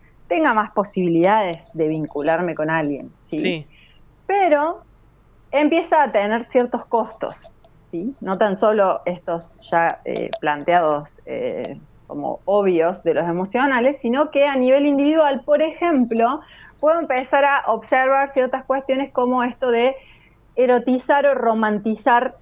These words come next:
Speaker 1: la mínima demostración de afecto, ¿sí? Esto de romantizar el mínimo esfuerzo que se ve un poco en las redes ahora.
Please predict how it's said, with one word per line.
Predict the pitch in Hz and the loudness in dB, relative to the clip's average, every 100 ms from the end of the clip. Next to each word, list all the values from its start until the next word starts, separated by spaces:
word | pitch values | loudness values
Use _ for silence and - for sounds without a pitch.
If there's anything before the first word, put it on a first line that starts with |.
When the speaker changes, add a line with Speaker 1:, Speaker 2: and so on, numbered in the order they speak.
| _ | _
Speaker 1:
la | - 202 | -2 2
mínima | 208 233 226 208 180 | 4 4 4 4 4
demostración | 170 165 170 170 170 190 | 2 0 -2 -2 0 0
de | 180 | 2
afecto, | 165 - 139 - 151 | 0 -2 -4 -6 -12
¿sí? | - 190 | -4 -2
Esto | 214 214 | 0 2
de | 185 - | 2 2
romantizar | 185 190 202 208 208 220 262 240 | 0 0 0 -2 -2 -2 2 2
el | 226 | 2
mínimo | 220 226 214 190 | 4 4 4 2
esfuerzo | 190 208 190 180 - | 0 2 2 0 -4
que | 160 160 | -4 -4
se | 156 | 0
ve | 165 | 2
un | 165 165 | 2 0
poco | 165 165 | -2 0
en | 160 | -2
las | 170 | -2
redes | 165 160 147 139 - | 0 0 0 -2 -8
ahora. | 127 120 101 - | -6 -4 -6 -10